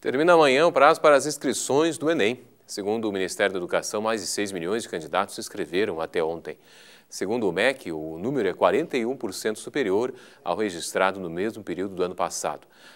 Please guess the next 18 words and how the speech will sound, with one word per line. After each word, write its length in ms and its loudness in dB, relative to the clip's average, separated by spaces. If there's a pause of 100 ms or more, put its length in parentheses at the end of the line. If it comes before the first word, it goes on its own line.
(120)
As 180 -10
inscrições 480 -4
devem 120 -4
ser 200 -4
feitas 380 -4
no 100 -6
site 480 -2
do 100 -4
enem 400 -6
e 60 -12
a 80 -8
taxa 420 -4
é 20 0
de 140 -12
trinta 460 -6
e 40 -4
cinco 500 -10
reais. 600 -8